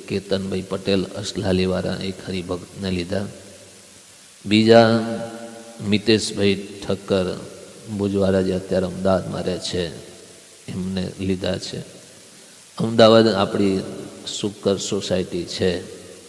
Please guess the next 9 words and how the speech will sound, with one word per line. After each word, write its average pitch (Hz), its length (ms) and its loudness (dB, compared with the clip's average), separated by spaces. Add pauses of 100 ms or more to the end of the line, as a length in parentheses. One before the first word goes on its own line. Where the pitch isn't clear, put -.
(420)
નીતભાઈ 95 420 0
સુ-, - 760 -12
સુકર 92 320 -4
સોસાયટી, 92 680 -8 (920)
એમાં 110 260 4
રહેતા 104 400 6 (1000)
એવા 101 220 4
રાજુભાઈ 92 880 0 (420)
સલાટ, 92 440 4